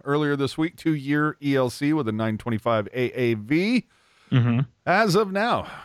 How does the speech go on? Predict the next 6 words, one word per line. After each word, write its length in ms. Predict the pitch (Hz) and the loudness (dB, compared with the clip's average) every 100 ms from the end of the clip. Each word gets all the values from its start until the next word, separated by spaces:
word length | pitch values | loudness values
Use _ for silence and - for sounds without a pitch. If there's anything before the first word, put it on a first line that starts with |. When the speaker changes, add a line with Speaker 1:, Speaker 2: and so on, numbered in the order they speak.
| - | -20
Speaker 1:
Chrona 320 | - 131 180 | -4 -2 0
and, 200 | 185 165 | -2 -4
and, 360 | 151 160 160 156 | -4 -2 -2 -2
uh, 540 | 151 147 147 147 143 127 | -2 0 -2 -2 -4 -4
Kahkonen, 460 | - 160 - 98 - _ | -4 -4 -4 -10 -10 _
only 500 | 113 139 151 156 156 | -2 0 -2 -4 -6